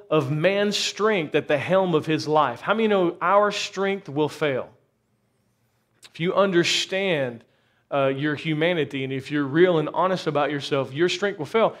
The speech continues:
And see, you know, Jesus, his name, you know what his name means? It means Savior. See, the product of, of this whole thing is this. God says,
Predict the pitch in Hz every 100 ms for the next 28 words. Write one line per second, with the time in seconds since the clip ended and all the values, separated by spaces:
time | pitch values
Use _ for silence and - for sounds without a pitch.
0 | - - 160 - 220 - _ - 208 233
1 | 160 131 233 247 277 - - 190 220 156
2 | 160 165 185 226 254 226 254 240 208 151
3 | 190 220 226 233 208 202 190 214 196 -
4 | - 214 233 135 135 - _ _ _ _
5 | _ _ _ _ _ _ _ - 214 214
6 | 156 139 - 226 269 202 160 - 147 131
7 | 160 151 127 170 170 208 196 - 220 220
8 | 156 135 220 156 139 135 196 240 - 160
9 | 151 143 -